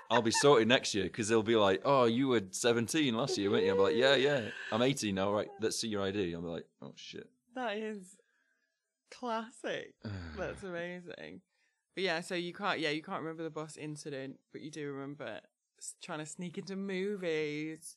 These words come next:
Speaker 1: Yeah.
Speaker 2: I feel like a lot of these things are set up, obviously, a lot of these legalities things, but, like, with movies and stuff, it is, pr-, it's like, it's, like, really young practice for trying to get into a bar when you're older, when
Speaker 1: Oh,
Speaker 2: you're, like,
Speaker 1: yeah.
Speaker 2: seventeen, you're like, "Oh, we're gonna try and go to the movies, see a fifteen."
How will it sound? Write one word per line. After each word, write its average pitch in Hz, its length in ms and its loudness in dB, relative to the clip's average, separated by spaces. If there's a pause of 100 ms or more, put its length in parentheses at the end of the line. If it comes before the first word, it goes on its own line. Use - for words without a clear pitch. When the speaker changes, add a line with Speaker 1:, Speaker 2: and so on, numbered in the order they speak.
(120)
Speaker 1:
Yeah. 170 280 -6
Speaker 2:
I 214 100 -6
feel 349 200 0
like 285 160 4
a 240 60 0
lot 226 160 2
of 180 80 -6
these 202 160 -4
things 185 240 -8
are 180 180 0
set 180 220 -4
up, 131 240 -2
obviously, 156 440 -6
a 147 60 -4
lot 147 120 -4
of 147 100 -6
these 147 260 -10
legalities 156 800 -4
things, 147 320 -10
but, - 160 -10
like, 160 160 0
with 151 140 -6
movies 151 440 -6
and 147 120 -10
stuff, 135 260 -8 (380)
it 170 140 -2
is, 208 200 0
pr-, - 320 -12
it's - 260 -4
like, 226 300 -2 (240)
it's, 175 160 -10
like, 180 220 -2
really 156 220 -4
young 160 260 -6
practice 147 580 -8
for 143 280 -6 (180)
trying 170 200 -2
to - 60 -14
get 160 120 -4
into 151 140 -8
a 151 40 -6
bar 151 260 0
when 139 100 -8
you're 151 140 -8
older, 76 420 -8
when 123 120 0
Speaker 1:
Oh, 185 60 0
Speaker 2:
you're, - 100 0
like, 101 160 2
Speaker 1:
yeah. 87 80 -8
Speaker 2:
seventeen, 156 720 -6
you're 156 100 -6
like, 135 200 -6
"Oh, 143 140 -8
we're 135 80 -10
gonna 143 220 -10
try 147 200 -10
and 143 100 -8
go 135 100 -8
to 139 140 -16
the 139 40 -8
movies, 135 440 -10
see - 160 -10
a 147 80 -8
fifteen." - 680 -14